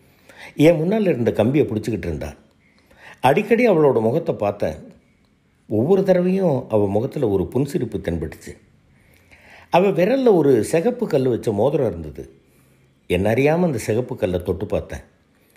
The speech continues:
வெடுக்குன்னு கையை எடுத்துக்கிட்டா. அப்பதான் அது தப்புன்னு புரிஞ்சுது. அடுத்த ஸ்டாப்பிங்கில் அந்த பொண்ணு இறங்குறதுக்கு தயாரானா. கிளம்புற பொண்ணு சட்டுன்னு திரும்பி அந்த மோதிரத்தை என் கையில திணிச்சிட்டு இறங்கி போயிட்டா.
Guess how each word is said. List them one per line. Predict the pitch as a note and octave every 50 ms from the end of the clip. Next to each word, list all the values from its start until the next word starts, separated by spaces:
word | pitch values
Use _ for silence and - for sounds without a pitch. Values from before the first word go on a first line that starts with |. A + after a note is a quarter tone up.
| _ _ _ _ _ _ _ _ -
வெடுக்குன்னு | A#2 B2+ D#3 D3+ - E3 E3
கையை | - A2 G#2 A#2+ C#3 C3 G#2
எடுத்துக்கிட்டா. | E2+ - F#2 E2 D2+ - E2+ E2 - _ _ _ _ _ _ _ _ _ _ _ _ _ _ _ _ _ _ -
அப்பதான் | F2 G2 A2 G#2+ C#3 D3 C#3+ B2+ G#2 F#2+ F#2 - - - _ _ - -
அது | G#2 F2+ F#2+ F2 D#2+ - -
தப்புன்னு | F2+ F2 - - F2 F2+ F2+ F#2 -
புரிஞ்சுது. | E2+ D#2+ D2 E2+ E2 C#2+ C#2+ - - _ _ _ _ _ _ _ _ _ _ _ _ _ _ _ _ _ _ _ _ _ _ _ - - - _ _ _
அடுத்த | - - - A#3+ A#3+ - B3+
ஸ்டாப்பிங்கில் | G3 - - C#3+ C#3+ C#3+ E3+ D3+ C#3+ B2+ B2 A#2 G#2 F2+ D#2+ D#2+ - - - _
அந்த | - A#2+ A2+ G#2+ G2+
பொண்ணு | - A#2 A2 C3+ C#3+
இறங்குறதுக்கு | A#2 G#2 A#2 C3 D3 C#3 A#2 - G2+ F#2+ F#2+
தயாரானா. | F#2 G#2+ F2+ F2+ F#2+ F2+ D#2+ D2 C#2 C#2+ - - _ _ _ _ _ _ _ _ _ _ _ _ _ _ _ _ _ _ _ _ _ _ _ _ -
கிளம்புற | - F3+ A3 C#4 D4 C4+ C4 G#3 C#3+
பொண்ணு | - D#3+ E3 E3+
சட்டுன்னு | E3+ - D#3+ D#3+ - - A#3+ A#3+ G3+ -
திரும்பி | - D3+ D#3+ F3+ F3+ F3 D#3+ C#3 A2+ G2 F2 D2+ - - - -
அந்த | C3+ A#2+ B2
மோதிரத்தை | A#2 A#2 C#3 E3+ F3 F#3 D3+ - - B2 A2 G2+ F#2+ F#2+
என் | G2 G2 F#2+
கையில | G2 G2+ C3 C#3 A#2+ -
திணிச்சிட்டு | - A2+ A#2+ A#2 - G#2+ G2 G#2
இறங்கி | F#2+ F2+ F#2 F#2 F#2
போயிட்டா. | F2 D#2+ D#2 D2 - -